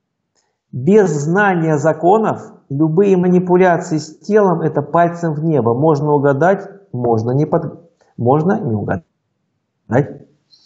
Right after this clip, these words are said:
Вот, вот так вот про соду, про кислотность. Вот такая краткая ремарка. Да, кстати,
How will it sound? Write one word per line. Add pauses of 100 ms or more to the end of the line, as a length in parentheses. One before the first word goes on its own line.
(280)
Вот, (280)
вот
так
вот
про
соду,
про (200)
кислотность. (160)
Вот
такая
краткая (340)
ремарка. (280)
Да,
кстати,